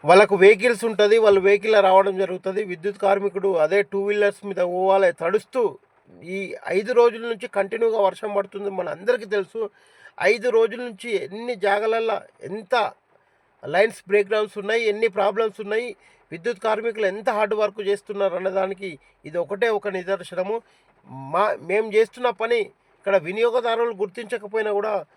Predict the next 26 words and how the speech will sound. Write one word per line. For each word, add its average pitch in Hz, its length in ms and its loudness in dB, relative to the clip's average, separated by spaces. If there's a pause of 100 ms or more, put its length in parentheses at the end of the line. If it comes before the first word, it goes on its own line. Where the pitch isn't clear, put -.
(240)
మన 175 80 -2 (120)
గౌరవ 208 300 2 (120)
రాష్ట్ర 190 300 -4
ముఖ్యమంత్రి 196 520 -6
గారు 185 180 -4 (760)
రేవంత్ 196 320 0
రెడ్డి 190 220 -4
గారు 190 220 2
గుర్తించడం 185 520 -6
జరిగింది. 175 380 -6
కాబట్టి 175 320 -6 (720)
ఆ, 160 40 4 (960)
మా 175 80 4 (120)
తరపున, 208 320 4 (280)
విద్యుత్ 190 320 0
కార్మికుల 202 360 2 (100)
తరపున 190 280 -2 (420)
గౌరవ 196 260 6 (120)
రేవంత్ 190 380 0
రెడ్డి 190 200 -4
గారికి 180 240 -4 (100)
ధన్యవాదాలు 196 600 4
తెలుపుతూ, 175 300 -10 (100)
అట్లాగే 202 400 0 (1500)
విద్యుత్ 185 360 -8
సంస్థ 226 260 -4